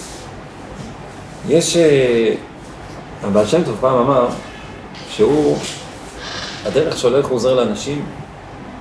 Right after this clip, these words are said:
זה באופן כזה שהוא לוקח מהם את הבחירה. הבעל שם טוב היה מגלה אלוקות ברמה כזאת גבוהה, שאנשים היו נהפכים כביכול מבחינה של מלאכים. אחרי כאלה גילויים עצומים, הבעל שם טוב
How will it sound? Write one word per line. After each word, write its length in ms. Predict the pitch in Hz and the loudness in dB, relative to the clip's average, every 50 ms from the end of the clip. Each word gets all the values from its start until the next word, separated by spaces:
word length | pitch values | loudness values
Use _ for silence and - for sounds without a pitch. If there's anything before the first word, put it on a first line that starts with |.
| - - - | -14 -16 -14
זה 80 | - 185 | -8 -2
באופן 260 | 190 120 123 123 123 113 | -2 0 0 -2 -4 -4
כזה 240 | - 104 95 120 120 | -4 -2 -2 -2 -4
שהוא 560 | - - - 226 214 - 104 104 101 98 98 - - - - - - - - - - | -4 -4 -4 -2 -2 0 0 0 0 0 -2 -4 -6 -10 -12 -14 -14 -14 -14 -8 -6
לוקח 300 | 202 196 - 156 147 - | -4 2 2 2 2 2
מהם 120 | 135 127 | -2 -2
את 40 | - | -2
הבחירה. 340 | 117 98 - - 104 95 92 - - - - - - - - - - - - - - - - - - - - - - - - - - - | -4 -4 -4 -6 -6 -6 -6 -8 -10 -14 -16 -16 -16 -16 -16 -14 -14 -12 -12 -14 -14 -14 -16 -16 -16 -16 -14 -14 -16 -14 -16 -12 -8 -6
הבעל 140 | 87 87 92 | -4 -4 -2
שם 180 | - 151 143 - | -2 -4 -4 -2
טוב 120 | 107 101 | 0 2
היה 200 | 101 113 120 113 | 2 4 4 2
מגלה 480 | 107 95 90 87 90 98 113 117 110 101 98 95 - - - - - - - - - - 95 | 2 0 0 0 0 2 4 4 2 2 2 0 -4 -6 -8 -12 -14 -14 -16 -14 -12 -8 -6
אלוקות 340 | 90 90 - - 135 120 - - | -4 -4 -4 -4 -4 -4 -4 -4
ברמה 240 | 101 95 98 107 123 120 - | -4 -2 -2 -2 -2 -4 -4
כזאת 200 | 104 101 113 101 92 95 | -6 -6 -6 -8 -6 -4
גבוהה, 300 | 98 98 107 123 131 - - - - - - - - - - - | -2 2 4 4 4 2 -2 -8 -12 -14 -16 -16 -14 -14 -10 -10
שאנשים 400 | - - - - - 196 190 185 | -8 -8 -8 -8 -6 -4 -4 -2
היו 400 | 185 190 190 185 180 175 170 170 165 156 - - 101 98 - - - - - - - - - 123 | -2 -2 0 0 0 -2 -2 -2 -2 -4 -4 -6 -8 -10 -12 -14 -16 -16 -18 -16 -16 -12 -8 -8
נהפכים 360 | 123 - 127 - 170 165 147 | -8 -8 -4 -2 -2 -2 -2
כביכול 420 | - 135 123 127 127 - 165 147 | -2 4 4 4 6 6 4 2
מבחינה 300 | 123 101 - 131 135 139 | 2 0 -2 -2 -2 0
של 120 | - 131 123 | 0 2 2
מלאכים. 360 | 120 113 107 - - 113 101 - - - - - - - - - - - - - - - | 2 2 0 0 -2 -4 -4 -4 -6 -12 -14 -16 -16 -16 -16 -16 -16 -16 -16 -16 -12 -10
אחרי 140 | 98 - 131 | -6 -4 0
כאלה 220 | - 143 139 139 131 | 2 2 2 4 2
גילויים 340 | 113 123 120 127 143 147 | 2 2 2 2 2 2
עצומים, 400 | 139 123 - - 120 113 107 101 95 | 0 -2 -2 -2 -2 0 0 0 0
הבעל 120 | 98 101 | -2 -4
שם 160 | - - 127 | -4 -4 -4
טוב 140 | 117 120 117 | -4 -2 -2